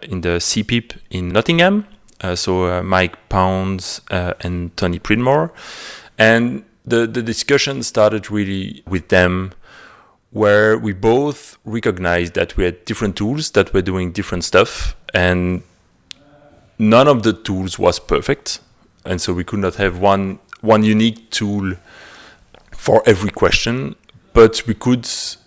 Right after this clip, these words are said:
agree on a way to share the information between these tools. And they were starting to have more and more image analysis tools for root systems, so we reached out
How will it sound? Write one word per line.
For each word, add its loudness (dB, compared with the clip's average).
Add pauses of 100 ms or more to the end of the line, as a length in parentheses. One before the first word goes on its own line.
(400)
agree -2
on 0
a 0
way 0
to -10
share 0
the -6
information -2
between -6
these -6
tools. -10 (840)
And 2
they 2
were 4
starting 2
to -8
have -2
more 0
and -2
more -2 (380)
image -2
analysis -2
tools -10
for -8
root -8
systems, -2
so -4
we -4
reached -2
out 0